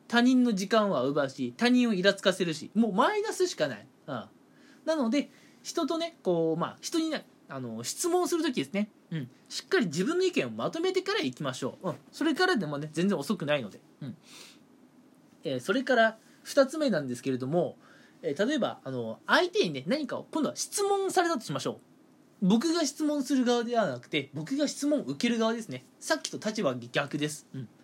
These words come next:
僕が今度質問を受ける際に、うん。相手が今何を、えー、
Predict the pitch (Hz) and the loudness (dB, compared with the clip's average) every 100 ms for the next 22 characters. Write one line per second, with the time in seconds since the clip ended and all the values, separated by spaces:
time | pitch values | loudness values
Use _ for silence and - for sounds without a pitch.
0 | - - - - - _ 151 196 - 302 | -20 -20 -20 -20 -20 _ -4 -2 0 2
1 | 311 277 - 294 196 127 - 233 214 151 | 2 0 -2 -2 -2 -2 -2 0 0 0
2 | 269 180 196 135 131 175 107 - _ - | 0 2 0 0 0 -2 -4 -12 _ -6
3 | 170 - - _ - 233 466 453 466 403 | -6 -6 -12 _ -4 0 2 0 2 2
4 | 208 269 180 170 330 392 262 185 208 - | 2 2 2 2 2 2 0 0 0 -6
5 | - 143 135 131 135 | -8 -4 -2 -2 -4